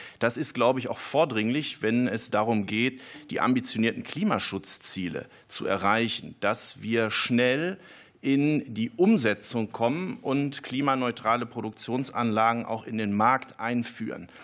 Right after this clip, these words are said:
Schaffen wir sozusagen zusätzliche, ähm, Hürden und Herausforderungen. Wir haben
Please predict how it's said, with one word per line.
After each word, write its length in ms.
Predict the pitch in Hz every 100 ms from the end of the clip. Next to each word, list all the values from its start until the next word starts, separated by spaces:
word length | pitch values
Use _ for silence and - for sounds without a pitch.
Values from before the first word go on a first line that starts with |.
| - -
Schaffen 380 | - 131 - 143
wir 120 | 139
sozusagen 920 | 123 127 - 113 113 113 113 107 - _ _ _ _ -
zusätzliche, 960 | - 147 160 151 147 143 143 143 127 113 - - - -
ähm, 300 | 123 104 95
Hürden 400 | 135 190 190 185
und 220 | 131 117
Herausforderungen. 1200 | 110 107 131 165 - 143 139 131 135 135 104 117
Wir 160 | 117 107
haben 320 | 113 117 104